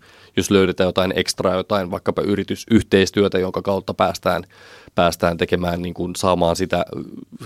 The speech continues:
artistin viestiä tai brändiä näkyvämmäksi, niin tota, semmoista. Elikkä, elikkä monenlaista. Tulee, tulee vaan mieleen esimerkiksi nyt, kun vaikkapa Sanni, kun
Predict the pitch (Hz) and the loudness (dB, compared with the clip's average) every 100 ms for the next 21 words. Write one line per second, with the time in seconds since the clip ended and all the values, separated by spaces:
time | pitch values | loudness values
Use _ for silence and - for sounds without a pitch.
0 | 104 - 113 104 - - 110 101 113 107 | -12 2 4 4 0 0 2 6 6 6
1 | - 117 101 - - - - 101 95 110 | 4 2 2 -2 -20 -12 2 2 6 4
2 | 104 104 101 101 110 95 92 90 - 87 | 4 4 4 2 2 2 2 -2 -4 -6
3 | 85 85 - - 92 - - - - - | -6 -8 -8 -4 -6 -8 -18 -18 -20 -16
4 | - - 107 98 87 95 92 110 104 110 | -14 -8 -2 -2 0 0 2 2 2 0
5 | 113 107 - 107 _ - 139 120 117 139 | 2 0 -4 -20 _ 4 6 8 6 4
6 | 123 143 139 160 135 156 156 147 117 110 | 6 6 8 6 6 6 6 6 6 4
7 | 110 104 - 107 101 107 101 95 98 107 | 4 2 2 0 2 4 2 2 2 4
8 | 95 92 90 95 | 2 0 -2 -4